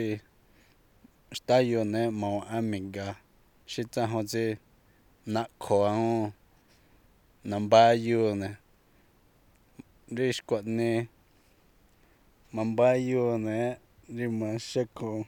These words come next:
na̱-, ma̱x-, xákhua̱o̱nlóꞌ ixe̱ xníꞌkháan, ixe̱ xníꞌkháan, ixe̱ xníꞌkháan,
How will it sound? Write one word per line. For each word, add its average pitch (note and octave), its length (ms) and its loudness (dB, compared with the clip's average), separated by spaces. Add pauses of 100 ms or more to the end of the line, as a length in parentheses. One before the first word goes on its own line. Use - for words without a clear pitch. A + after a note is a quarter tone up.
na̱-, C3 260 0
ma̱x-, A#2 380 -2 (300)
xákhua̱o̱nlóꞌ A#2+ 760 -2 (840)
ixe̱ A2 500 -2
xníꞌkháan, A#2 760 -2 (1200)
ixe̱ A2 440 -2
xníꞌkháan, A2 720 -2 (880)
ixe̱ G#2 480 -4
xníꞌkháan, G#2+ 680 -4